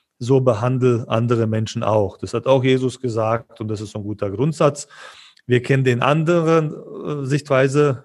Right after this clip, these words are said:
äh, leben und leben lassen. Wenn du nicht Ärger willst, mach keinem Ärger. Jesus dreht es um und macht es aktiv. Er sagt, "Geh raus, tu Gutes und du wirst sehen, dir wird Gutes widerfahren." Also das sind so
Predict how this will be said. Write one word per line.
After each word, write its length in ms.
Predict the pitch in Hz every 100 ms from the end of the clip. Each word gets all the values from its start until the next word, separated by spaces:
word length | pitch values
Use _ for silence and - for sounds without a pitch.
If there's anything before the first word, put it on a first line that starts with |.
| _ -
äh, 60 |
leben 560 | - 123 - 127 139 131
und 120 | 120
leben 200 | 117 113
lassen. 400 | 143 175 226 220 _ _ _ _ _ _ -
Wenn 280 | 76 131 123
du 80 |
nicht 160 | 127 117
Ärger 320 | 143 170 165
willst, 220 | 170 175
mach 160 | 135 135
keinem 320 | 139 135 131
Ärger. 340 | 131 139 147 135
Jesus 400 | 123 127 127 123
dreht 200 | 120 113
es 120 | -
um 140 | 131
und 100 | 123
macht 220 | 117 113
es 240 | 120 113 - - _ -
aktiv. 520 | 127 - - 107 95
Er 80 | 104
sagt, 220 | 101 95
"Geh 120 | 120
raus, 460 | 120 156 160 - -
tu 160 | 127
Gutes 440 | 127 156 160 139 - - - -
und 80 |
du 80 | 123
wirst 160 | 120 -
sehen, 200 | 120 117
dir 120 | 117
wird 160 | 110 -
Gutes 340 | 110 104 104 104
widerfahren." 460 | 104 98 104 104 135
Also 200 | 147 170
das 140 | 180
sind 100 | 160
so 280 | 156 143